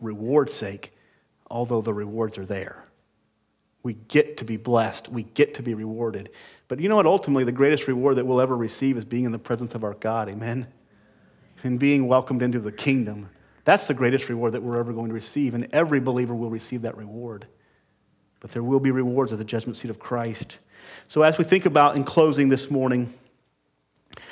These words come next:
we have an opportunity. Uh, we've been given much. To whom much is given, much is required. We've been given God's Holy Spirit.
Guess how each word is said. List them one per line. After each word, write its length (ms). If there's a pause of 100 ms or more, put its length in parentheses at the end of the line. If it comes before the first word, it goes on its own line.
(160)
we 80
have 100
an 80
opportunity. 800 (220)
Uh, 160
we've 180
been 160
given 300
much. 480 (300)
To 100
whom 140
much 260
is 80
given, 260
much 220
is 120
required. 600
We've 160
been 160
given 260
God's 300
Holy 220
Spirit. 540